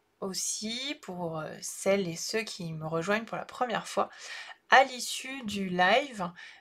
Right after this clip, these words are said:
euh, vous pourrez trouver sur mon blog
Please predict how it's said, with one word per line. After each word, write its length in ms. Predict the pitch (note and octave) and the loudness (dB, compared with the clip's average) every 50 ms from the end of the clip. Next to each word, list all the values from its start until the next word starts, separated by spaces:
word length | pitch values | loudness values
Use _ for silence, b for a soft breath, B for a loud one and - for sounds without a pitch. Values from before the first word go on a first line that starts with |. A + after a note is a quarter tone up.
| B - - | B -6 -4
euh, 280 | F3+ E3+ E3+ F3 F3 E3+ | 0 0 0 0 -2 -4
vous 220 | F3 - A#3 D4 | -4 -4 -6 -6
pourrez 340 | D4 - B3+ B3 G#3+ A#3 B3+ | -2 0 0 2 4 4 2
trouver 460 | B3+ - - G#3+ G3+ G3 G3 A3 B3 | 2 0 -4 -4 0 2 2 2 2
sur 240 | - - - C4 B3+ | 2 2 2 2 4
mon 180 | A#3 G#3 G3 | 4 2 2
blog 540 | F#3 F3+ E3+ F3 E3+ F#3 A3+ A3+ G3 D#3+ E3+ | 2 2 4 6 6 6 6 4 -2 -4 -6